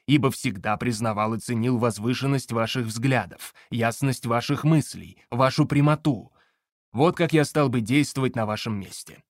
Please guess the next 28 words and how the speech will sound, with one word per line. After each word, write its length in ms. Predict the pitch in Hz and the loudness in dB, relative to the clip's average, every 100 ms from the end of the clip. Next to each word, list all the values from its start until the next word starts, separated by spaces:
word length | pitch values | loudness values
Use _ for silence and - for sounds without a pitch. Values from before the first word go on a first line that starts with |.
| _ _ _ | _ _ _
Я 160 | 107 120 | -2 0
попытался 480 | 127 135 143 - 131 | 2 2 2 2 2
бы 100 | 131 | 2
найти 280 | 127 127 | 2 0
средства 540 | 127 123 117 147 - 139 | -2 0 0 0 -2 0
положить 420 | 139 127 127 120 | 0 0 -2 -4
конец 440 | 120 113 120 110 | -2 0 -2 -2
этому 280 | 131 127 120 | -2 0 0
отвратительному 720 | 113 110 113 120 110 113 110 107 | 0 -2 -4 -4 -4 -2 -2 -4
скандалу, 680 | - 110 104 120 131 139 - - | -4 -4 0 0 2 -2 -6 -4
захватив 560 | 123 127 139 135 135 | -2 2 0 0 -2
трех 320 | - 131 143 147 | 0 2 2 0
или 120 | 143 | 0
четырех 440 | 139 123 117 107 | 0 0 0 -2
зачинщиков. 880 | 123 127 127 101 - 85 - - - _ _ _ - | -2 -2 -2 -4 -6 -12 -16 -20 -20 _ _ _ -4
Да, 240 | 113 135 | 2 4
я 140 | 147 151 | 6 4
знаю, 280 | 135 135 139 | 2 2 2
что 160 | 151 | 0
захватить 420 | 139 135 127 117 | 0 0 -2 -2
их 140 | 117 - | -6 -2
трудно, 440 | 143 113 - 82 - _ _ | -2 -2 -4 -16 -20 _ _
но, 140 | 110 90 | -6 -4
черт 280 | - 127 - | -2 -4 -2
побери, 360 | 127 139 127 | 0 2 2
это 180 | 92 101 | -2 -6
наша 260 | 101 - 135 | -6 -4 0
профессия. 680 | 156 180 185 - - - | 0 2 0 0 -12 -16